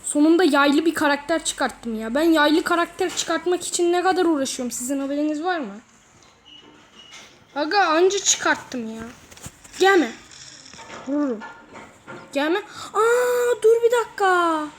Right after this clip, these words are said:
Ben sana özellik takayım. Bende ok özelliği vardı. Tamam, ben sana özelliklerimi takayım.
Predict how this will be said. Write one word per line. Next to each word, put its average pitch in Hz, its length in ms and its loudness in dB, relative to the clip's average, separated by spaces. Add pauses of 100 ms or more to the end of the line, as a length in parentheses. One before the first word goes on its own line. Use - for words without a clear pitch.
(880)
Ben 359 120 4
sana 427 220 4 (100)
özellik 381 400 6
takayım. 349 500 4
Bende 339 240 4
ok 381 200 2
özelliği 370 460 6
vardı. 254 480 0 (680)
Tamam, 330 280 -2
ben 330 120 0
sana 330 240 -4
özelliklerimi 302 760 -2
takayım. 294 400 -4